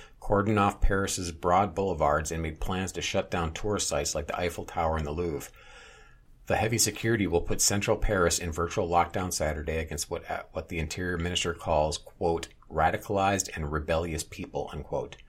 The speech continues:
who authorities believe will join members of the Yellow Vest movement that has been holding anti-government demonstrations. Nationwide, about eighty-nine thousand police will fan out in the streets, an increase from sixty-five thousand from the last weekend,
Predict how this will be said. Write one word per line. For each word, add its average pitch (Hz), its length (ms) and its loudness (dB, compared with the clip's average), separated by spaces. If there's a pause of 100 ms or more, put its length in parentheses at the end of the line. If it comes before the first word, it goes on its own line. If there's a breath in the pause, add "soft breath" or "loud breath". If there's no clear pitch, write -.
(440 soft breath)
who 104 100 0
authorities 101 420 4
believe 87 560 -2 (360)
will 80 100 -2
join 92 340 0
members 104 340 0
of 82 440 2 (340)
the 80 140 -2
Yellow 92 340 2
Vest 73 300 0
movement 78 400 -4
that 76 100 -2
has 73 120 -4
been 82 100 -4
holding 82 400 -4
anti-government 76 760 -4
demonstrations. 76 720 -2
Nationwide, 87 720 0
about 78 320 -2
eighty-nine 95 540 -4
thousand 90 340 2
police 78 380 -8
will 80 100 -2
fan 80 300 -4
out 85 120 -2
in - 40 -10
the 101 60 -6
streets, 80 380 -6
an 85 60 -4
increase 82 440 -6
from 78 220 -6
sixty-five - 640 -6
thousand 76 340 -2
from 76 360 -10
the 78 100 -12
last 87 300 -2
weekend, 76 320 -8